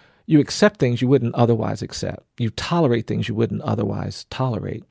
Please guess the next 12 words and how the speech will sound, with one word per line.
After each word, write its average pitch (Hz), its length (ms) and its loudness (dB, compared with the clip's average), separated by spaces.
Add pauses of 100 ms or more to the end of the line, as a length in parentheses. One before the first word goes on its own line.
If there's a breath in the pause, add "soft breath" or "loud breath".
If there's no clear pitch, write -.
(200)
And 127 140 4
that's 135 180 2
why 113 300 0
I 117 80 0
think 113 400 -4
rejecting 117 680 -2
the - 80 -4
politics - 480 -6
of - 80 -10
fear - 160 -6
and 85 180 -6
anger - 340 -8